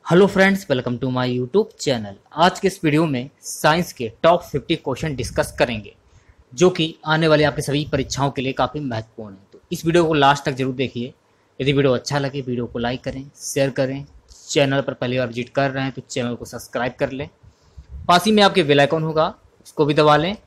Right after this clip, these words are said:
इससे आने वाली सारी नए video notification आप सभी लोगों तक आसानी से पहुंच जाएगी।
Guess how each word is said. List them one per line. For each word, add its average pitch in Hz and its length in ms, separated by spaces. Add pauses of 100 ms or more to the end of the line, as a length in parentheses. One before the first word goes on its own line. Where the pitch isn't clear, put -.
(120)
इससे - 400
आने 165 240
वाली 202 120
सारी 202 200
नए 165 220
video 175 220
notification 127 500
आप 170 100
सभी 131 180
लोगों 117 220
तक 165 180
आसानी 131 300
से 196 300
पहुंच 143 260
जाएगी। - 1200